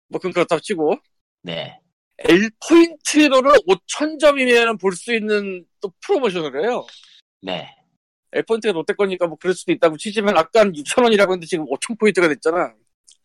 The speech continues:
Speaker 2: 네.
Speaker 1: 딱 하나 단점이 롯데 포인트가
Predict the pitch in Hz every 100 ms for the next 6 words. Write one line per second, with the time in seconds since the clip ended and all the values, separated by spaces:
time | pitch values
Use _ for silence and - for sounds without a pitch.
0 | _ - 92 90 76 - _ _ _ 214
1 | - 269 196 170 196 190 220 208 151 202
2 | - 214 208 190 190 202 208